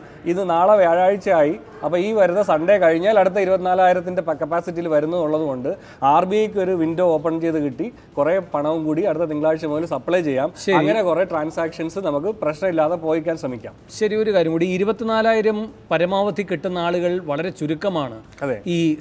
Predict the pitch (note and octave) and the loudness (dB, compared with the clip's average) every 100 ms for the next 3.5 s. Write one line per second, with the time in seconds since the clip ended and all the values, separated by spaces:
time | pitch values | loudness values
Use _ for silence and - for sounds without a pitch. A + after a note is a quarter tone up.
0 | - E3+ F#3 F#3+ F3+ E3+ E3 F3 E3 D#3+ | 0 2 2 2 0 0 -2 0 0 0
1 | D#3+ D3+ E3 D#3 D#3 E3 E3 D#3+ D#3+ D3+ | -4 -4 -4 -2 -2 -4 -6 -6 -6 -6
2 | D3+ D#3+ C3 F#2+ C3+ A2 C#3 D#3+ F3+ G3+ | -6 -6 -6 -10 -18 -8 -4 -2 -2 -2
3 | G3+ G3 G3+ G3 F#3+ | -2 -2 -2 -2 -2